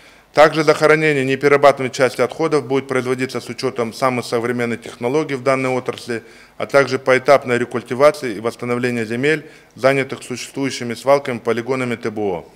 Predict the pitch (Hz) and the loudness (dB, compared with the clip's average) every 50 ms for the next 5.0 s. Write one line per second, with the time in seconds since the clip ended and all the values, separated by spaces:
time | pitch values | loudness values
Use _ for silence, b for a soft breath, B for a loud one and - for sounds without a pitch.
0 | b b b b b b b b b b 110 117 131 139 156 151 - 147 139 143 | b b b b b b b b b b -2 0 0 2 0 0 0 0 0 -2
1 | 139 120 127 131 127 - 170 160 160 - 135 127 - 143 131 127 - 135 131 123 | -4 -4 -4 -8 -6 -6 -6 -6 -6 -6 -6 -4 -4 -4 -4 -4 -6 -6 -6 -6
2 | - 127 127 123 123 120 110 104 98 90 85 b b b b b b b b - | -4 -2 -2 0 0 0 0 -2 -4 -6 -8 b b b b b b b b -12
3 | - - 143 143 151 147 147 - 139 135 131 131 135 135 135 135 131 127 123 - | -4 2 4 4 4 2 2 0 0 0 2 2 2 2 4 2 2 0 -2 -2
4 | 127 123 127 117 123 120 117 107 - - 113 107 117 127 139 156 170 175 170 | -2 -2 0 0 0 0 -2 -2 -4 -4 -4 -2 2 4 4 4 4 2 -2